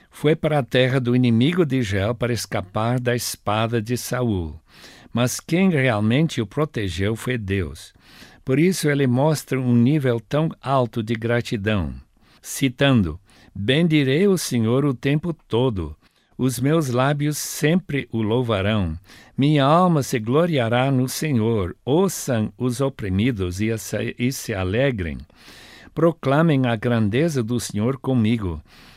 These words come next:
Juntos exaltemos o seu nome." Salmo trinta e quatro, um a três. Os sentimentos deste salmo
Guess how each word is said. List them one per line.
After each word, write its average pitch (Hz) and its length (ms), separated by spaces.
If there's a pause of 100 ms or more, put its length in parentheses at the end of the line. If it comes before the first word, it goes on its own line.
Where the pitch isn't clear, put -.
(140)
Juntos 135 680
exaltemos 127 880
o 123 100
seu 139 320
nome." 107 580 (300)
Salmo 120 520
trinta 123 360
e 101 40
quatro, 107 460
um 107 120
a 104 120
três. 101 640 (560)
Os 139 200
sentimentos 160 920
deste 117 480
salmo 98 680